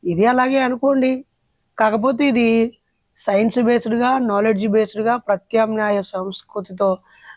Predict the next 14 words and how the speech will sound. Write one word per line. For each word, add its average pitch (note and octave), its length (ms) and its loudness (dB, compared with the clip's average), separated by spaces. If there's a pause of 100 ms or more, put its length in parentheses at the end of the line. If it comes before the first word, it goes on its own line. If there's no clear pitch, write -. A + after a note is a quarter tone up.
(160)
జరిగేటువంటి G3 640 0
మనలాంటి G#3 540 0
ఆలోచనలతో G3+ 720 -2
ఉన్నటువంటిది. F3 680 -8
ఇక్కడ F#3 400 -2 (680)
వ్యక్తే G3+ 400 2
ప్రధానం. F#3 600 0 (640)
మహిమలో, G#3+ 540 4 (540)
అభూత G#3 360 2
శక్తిలో, G3+ 680 0 (400)
అతీంద్రియ A#3+ 540 2
శక్తిలో, G3+ 540 0
కులమో, G3+ 560 0
దైవమో, G3 720 0